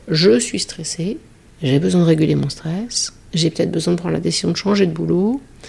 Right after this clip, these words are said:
Et voilà. Donc, tu vas décoder et répondre différemment. Et après, tu vas apporter des réponses, on va dire, plus pragmatiques, euh, des techniques respiratoires, des visualisations,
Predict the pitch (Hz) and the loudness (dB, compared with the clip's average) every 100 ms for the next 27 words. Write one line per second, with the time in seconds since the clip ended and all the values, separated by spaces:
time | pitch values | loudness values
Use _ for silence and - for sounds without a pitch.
0 | - - - 170 160 170 170 180 - 196 | -20 -20 -10 -8 -8 -8 -4 -4 -4 -2
1 | 190 185 - - - - 165 147 175 247 | -2 -2 -8 -20 -20 -4 0 2 4 2
2 | - 214 180 175 254 - - - - - | 6 6 6 4 2 -6 -20 -20 -20 -10
3 | - 175 - - 170 165 208 - 214 208 | 0 2 0 -4 2 4 4 4 2 2
4 | 196 190 196 175 170 151 143 - - - | 0 -4 -6 -6 -6 -8 -12 -20 -20 -20
5 | - - - 165 139 - 226 - - 165 | -20 -16 0 2 2 0 -2 -2 -6 -4
6 | 170 175 160 151 - 185 190 180 - - | 0 4 4 2 4 4 4 0 -4 -6
7 | - - - - 151 147 - - 185 202 | -6 -8 -6 -4 -4 -2 -8 -4 2 4
8 | 202 - - - - - - - 151 - | 4 -2 -16 -20 -20 -20 -14 -8 -6 -8
9 | - - - 160 156 170 - 170 - - | -14 -18 -12 -4 0 -2 -2 -4 -2 -6
10 | - - - - 185 185 175 185 - - | -4 -6 -4 2 4 6 4 0 -10 -6
11 | - 160 151 170 175 - - 147 - 190 | 4 4 4 -2 -2 -2 0 2 2 4
12 | 185 190 | 4 4